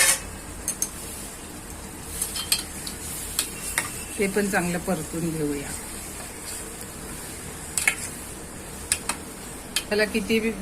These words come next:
जाड पातळ रस्सा पाहिजे त्याच्याप्रमाणे तुम्ही पाणी ओतू शकता.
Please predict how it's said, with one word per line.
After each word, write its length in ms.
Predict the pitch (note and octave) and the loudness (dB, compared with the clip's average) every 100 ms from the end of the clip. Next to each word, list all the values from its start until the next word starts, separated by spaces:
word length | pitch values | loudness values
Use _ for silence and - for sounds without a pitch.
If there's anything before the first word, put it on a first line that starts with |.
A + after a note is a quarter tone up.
| G3 | 8
जाड 360 | G#3+ G#3 G#3 | 10 12 10
पातळ 500 | G3 G#3 - - A3 | 10 6 8 10 10
रस्सा 280 | G#3+ G3 G#3 | 12 10 8
पाहिजे 320 | G3+ F#3+ F#3+ G#3 | 6 8 8 8
त्याच्याप्रमाणे 640 | G3+ G3 G3 G3+ G3 G3 G3+ | 8 8 6 6 6 4 4
तुम्ही 160 | G3+ G3+ | 4 4
पाणी 340 | G#3+ G3 F#3+ | 8 10 10
ओतू 300 | G3 F#3+ F#3+ | 10 6 4
शकता. 420 | F3+ E3 - D3+ | 4 2 0 0